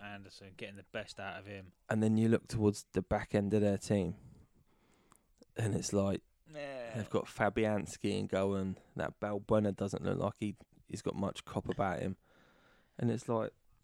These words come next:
Speaker 2: they're spending money on a load of players, but are they really any good?
Speaker 1: They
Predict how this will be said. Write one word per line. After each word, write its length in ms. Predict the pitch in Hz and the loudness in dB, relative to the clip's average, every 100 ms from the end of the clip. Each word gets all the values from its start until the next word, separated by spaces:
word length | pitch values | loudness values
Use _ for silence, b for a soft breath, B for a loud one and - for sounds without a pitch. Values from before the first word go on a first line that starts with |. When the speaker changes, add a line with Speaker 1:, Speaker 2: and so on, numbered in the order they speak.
| - - | -20 -8
Speaker 2:
they're 100 | 113 | -8
spending 460 | - 135 123 117 113 | -2 2 4 4 4
money 240 | 123 117 | 4 4
on 100 | 107 | 2
a 40 | 107 | 2
load 200 | 113 101 | 4 2
of 120 | - | 2
players, 400 | 110 101 104 - | 0 0 -4 -4
but 280 | 107 101 - - _ _ - | 0 0 -2 -20 _ _ -6
are 200 | 110 110 | -4 -4
they 140 | 107 | -6
really 320 | 107 107 104 104 | -2 0 2 2
any 200 | 104 95 | 0 2
good? 300 | 107 98 - - | 0 0 -8 -20
Speaker 1:
They 80 | - | -20